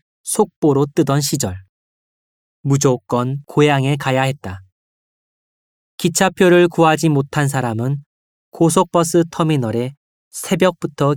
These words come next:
길게 줄을 섰고, 차가 있더라도 도로에서 긴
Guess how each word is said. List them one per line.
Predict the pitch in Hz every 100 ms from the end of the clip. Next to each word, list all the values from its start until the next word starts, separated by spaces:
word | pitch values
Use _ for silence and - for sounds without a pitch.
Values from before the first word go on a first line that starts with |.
| 143
길게 | - 135 127 113 127 135
줄을 | - 151 156
섰고, | 151 131 - 101 95 _ _ _ _ _ _ _
차가 | - 226 196 185
있더라도 | 143 139 120 104 151 131 - _ _ _ _
도로에서 | - 165 175 180 175 170 170 160 170
긴 | - 147 147 151 160 165